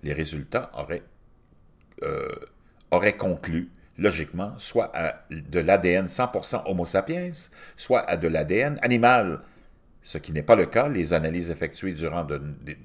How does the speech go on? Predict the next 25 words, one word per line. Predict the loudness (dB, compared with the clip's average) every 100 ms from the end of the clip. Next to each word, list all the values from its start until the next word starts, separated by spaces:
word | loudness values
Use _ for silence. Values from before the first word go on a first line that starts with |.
| -14 -10
de | -6
nombreux | -4 -4 -2 -2
mois, | -2 -4 -4
notamment | -8 -6 -4 -4 -6
sur | -6 -6
les | -6 -6
momies, | -2 -2 -2 -4 -10 -16 -20 -20 _
Maria, | 2 4 4 6 4
Victoria | 4 0 2 4 4 0
et | -4 -4
Josefina, | -4 -2 -4 -4 -6 -6 -6
dans | -4 -4 -4 -8 -14 -20 _
divers | -10 -2 6 8 10 10
laboratoires | 10 10 8 6 4
répartis | 4 2 2 0
à |
travers | 2 2 2
le | 2
monde, | -2 -4 0
montrent | 2 2 -2
leur | -2 0
authenticité | -2 -4 -8 -8 -10 -10 -10 -6
de | -4
manière | -4 -4 -2
absolue | -2 -2 -4 -4 -6